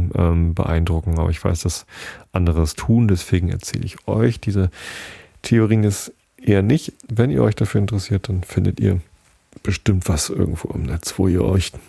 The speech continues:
auch durchspoilern lassen könnt. Ja. Ah.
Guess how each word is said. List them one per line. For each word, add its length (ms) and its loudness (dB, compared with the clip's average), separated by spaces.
auch 240 2
durchspoilern 840 0
lassen 340 2
könnt. 400 2
Ja. 220 2
Ah. 280 -2